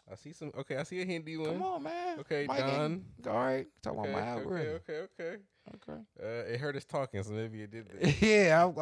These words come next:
Speaker 2: okay, 'cause
Speaker 1: Uh,
Speaker 2: my next theory come with my other topic.
Speaker 1: Let's see, let's see, let's see. No, that's Asian. Okay, okay. Tell you, my algorithm
Speaker 2: I get a lot of
Speaker 1: wrong.
Speaker 2: Asian shit. I didn't speak on the Asian
Speaker 1: My,
Speaker 2: shit, but I watch
Speaker 1: okay.
Speaker 2: Asian
Speaker 1: They try,
Speaker 2: shits.
Speaker 1: that's Elon Musk, though. That's not, yeah, that's not, that's not gonna be it.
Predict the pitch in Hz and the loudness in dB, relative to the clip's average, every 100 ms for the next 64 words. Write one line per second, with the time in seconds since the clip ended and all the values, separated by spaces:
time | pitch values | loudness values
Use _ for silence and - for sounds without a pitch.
0 | 165 170 208 175 156 143 147 160 185 165 | 2 4 2 4 2 2 2 2 0 -2
1 | 160 175 143 120 120 123 104 156 135 120 | -4 -4 -4 -4 -6 -4 -4 -4 -6 -4
2 | 110 104 - - _ _ _ _ _ _ | -4 -4 -12 -20 _ _ _ _ _ _
3 | 95 95 - 90 95 98 101 92 98 - | -18 -16 -14 -12 -12 -14 -16 -16 -18 -18
4 | 90 87 87 82 85 92 92 98 98 - | -16 -16 -16 -18 -18 -16 -18 -18 -20 -20
5 | 90 95 98 _ - 90 98 - _ - | -18 -18 -20 _ -20 -18 -18 -20 _ -12
6 | 117 98 127 101 98 95 95 90 107 160 | -10 -6 -6 -6 -8 -8 -12 -8 0 2
7 | 185 156 170 139 156 165 127 123 - 117 | 2 2 2 2 2 0 -2 -4 -4 -6
8 | - 127 139 123 - 131 107 98 110 104 | -4 -4 -2 -4 -6 -8 -8 -8 -8 -8
9 | 101 113 101 110 107 123 120 107 113 104 | -8 -8 -6 -6 -2 -2 -2 -4 -6 -6
10 | 98 - 92 92 101 - 90 92 85 92 | -8 -10 -8 -10 -12 -10 -8 -8 -6 -8
11 | 92 - 82 87 85 - 82 90 87 - | -8 -10 -10 -8 -10 -14 -14 -12 -12 -14
12 | 85 - - 95 92 92 92 90 90 92 | -20 -20 -20 -18 -18 -16 -16 -18 -18 -18
13 | 98 | -20